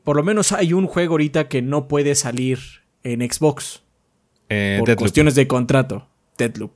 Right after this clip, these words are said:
Speaker 2: Ujú.
Speaker 1: Entonces, si dicen eso, alguien en internet va a decir, "Confirmado, Deathloop ya está en Xbox", porque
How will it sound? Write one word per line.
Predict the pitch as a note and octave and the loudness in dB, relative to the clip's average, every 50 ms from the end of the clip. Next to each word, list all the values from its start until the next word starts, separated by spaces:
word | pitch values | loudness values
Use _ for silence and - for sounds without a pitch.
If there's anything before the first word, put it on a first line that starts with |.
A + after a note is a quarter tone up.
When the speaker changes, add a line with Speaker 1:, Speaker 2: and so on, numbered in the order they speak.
| _ _ _ | _ _ _
Speaker 2:
Ujú. | - A2+ G#2+ A2+ | -4 -4 -2 -2
Speaker 1:
Entonces, | G#2 G2 - _ D3 D3 D3 D#3+ C3+ | -4 -6 -6 _ -2 0 0 0 0
si | - E3+ E3 | 0 0 0
dicen | F#3+ G#3 G3 - G3+ G3+ G#3 | 0 0 0 0 0 0 0
eso, | A3 G#3 - F#3+ F#3 F#3+ F#3 - _ | 0 0 0 0 0 0 -2 -2 _
alguien | D3+ D#3+ F3+ F#3+ D#3+ E3 E3+ E3+ G#3 C4 C4+ A#3+ G3 - - | 0 0 0 0 0 0 0 0 0 -2 -4 -8 -12 -6 -2
en | D3+ D3+ | -2 0
internet | D3 C#3+ C3 C#3+ C#3 B2+ C3+ D3+ D#3+ E3 D#3 D#3 | 0 0 0 -2 -2 0 0 -2 -2 -2 -2 0
va | D#3+ | 0
a | D#3+ | 0
decir, | D#3 D#3 C#3 - E3+ E3 | 2 0 0 0 -2 0
"Confirmado, | - D#4 A3+ D4 C#4 A#3 A#3 D#4 D#4+ D4 G#3+ F#3+ | 0 0 0 0 0 0 0 0 0 0 -2 -2
Deathloop | F3+ C#4 D4+ C4+ G3+ A3 C4+ G#3 F3 | -4 -6 -6 -6 -4 -4 -4 -4 -2
ya | D#3 B3 A#3+ | -2 -2 -2
está | - - - A#3+ A3 | -2 -2 -2 -2 0
en | G#3 | 0
Xbox", | A3 G#3+ G#3+ - A#3 A3 F#3 - | -2 -2 -2 -2 -2 -2 -2 -2
porque | - C#3+ C3+ C#3 C#3+ C3+ C3+ | -4 -6 -2 0 -2 -2 -2